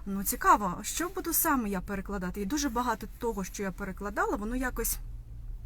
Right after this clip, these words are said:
дуже сильно було, а, про мене. Були такі дуже важливі, е, відповіді саме для мене.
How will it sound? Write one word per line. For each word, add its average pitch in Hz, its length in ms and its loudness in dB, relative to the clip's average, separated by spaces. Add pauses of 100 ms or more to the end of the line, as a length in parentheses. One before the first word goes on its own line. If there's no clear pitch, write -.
дуже 208 320 0
сильно 294 360 4
було, 190 340 -4 (560)
а, 220 280 2 (380)
про 240 140 4
мене. 214 420 4 (360)
Були 247 300 0
такі 233 260 -4
дуже 262 320 0
важливі, 220 580 -2
е, 202 100 0
відповіді 214 520 -2
саме 226 320 4
для 233 160 4
мене. 226 420 8